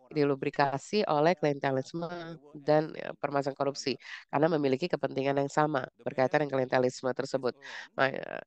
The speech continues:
wali kota datang sendiri tidak ada yang mendukung beliau.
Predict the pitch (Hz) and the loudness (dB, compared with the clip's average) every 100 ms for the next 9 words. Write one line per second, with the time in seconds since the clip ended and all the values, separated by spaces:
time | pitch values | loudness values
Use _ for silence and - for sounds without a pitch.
0 | _ - 151 139 135 139 139 127 127 175 | _ -8 0 0 0 0 2 2 4 2
1 | 226 233 233 214 160 143 139 196 240 - | 4 2 0 -2 2 4 4 2 0 -4
2 | - 127 123 120 120 120 120 _ 123 120 | -20 _ _ -20 -20 _ _ _ -20 _
3 | 113 113 113 _ 113 107 107 147 143 135 | -20 _ _ _ _ _ _ -2 0 2
4 | 135 135 135 131 131 131 131 127 - 127 | 2 4 4 6 2 0 -6 -8 -6 -6
5 | 127 196 | 0 2